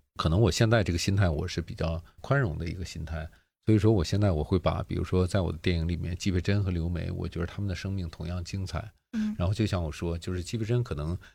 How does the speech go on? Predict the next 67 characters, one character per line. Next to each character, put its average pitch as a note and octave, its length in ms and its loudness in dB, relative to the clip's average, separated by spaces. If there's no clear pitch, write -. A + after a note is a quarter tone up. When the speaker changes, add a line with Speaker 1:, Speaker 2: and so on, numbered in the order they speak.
Speaker 1:
在 F#2 220 0
这 F#2 120 -4
个 E2 160 -2
生 A2 220 0
命 G#2 160 0
里 D#2+ 60 -4
面， E2+ 240 -6
他 F2 160 -4
会 F2 160 -4
选 E2 260 -10
择 E2 140 -10
责 E2 280 -10
任， F#2 240 -6
那 C3 120 -4
就 A#2 140 -6
是 G2+ 60 -4
他 - 220 -4
的 D3+ 100 -6
选 - 240 -8
择， - 140 -16
对 F2+ 80 -4
吧？ F2 240 -6
刘 F#2 220 4
梅 G2+ 200 4
呢， G2+ 200 2
她 G2 180 -4
在 F2 260 0
生 A#2 200 2
命 A2 140 4
里 E2 140 0
面 E2 200 -2
去 F2 120 -4
选 D2+ 280 -4
择 D#2 200 -2
她 F2 160 -2
自 G2 180 -4
己 - 300 -8
的、 - 240 -6
她 - 120 -4
的 F2+ 140 0
自 - 160 -4
我， F2 400 -6
那 G#2+ 80 -4
我 F2+ 120 -4
觉 F2 80 -8
得 D#2+ 80 -4
那 G2 120 -2
也 F2+ 120 -4
是 - 140 -16
她 E2+ 220 -12
的、 E2+ 120 -14
她 - 160 -4
的 E2+ 140 -6
那 F2 100 -6
个 E2 100 -8
部 F#2 200 -6
分。 F2+ 240 -12
所 - 120 -2
以 A#2 60 4
说 G2+ 160 4
可 - 100 -4
能 E2 140 0
生 G#2+ 180 0
命 G2+ 200 2
到 F2 100 4
最 F#2 180 2
后， F2 240 2